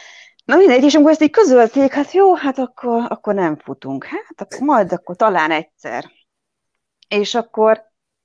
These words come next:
telt az idő, pár hónap múlva egyszer csak a munkahelyen följött egy olyan lehetőség, hogy,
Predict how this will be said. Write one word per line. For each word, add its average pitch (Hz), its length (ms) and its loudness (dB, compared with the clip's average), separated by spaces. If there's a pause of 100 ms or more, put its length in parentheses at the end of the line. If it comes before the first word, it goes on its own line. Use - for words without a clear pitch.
(1040)
telt 302 320 0
az 175 120 -4
idő, 247 600 2
pár 254 280 -4
hónap 185 380 -2
múlva 247 340 0
egyszer 202 380 -8
csak 226 360 -4
a 196 80 -6
munkahelyen 190 1000 -4
följött 160 680 -4
egy 165 160 -6
olyan 151 340 -2
lehetőség, 208 720 -6
hogy, 156 360 -6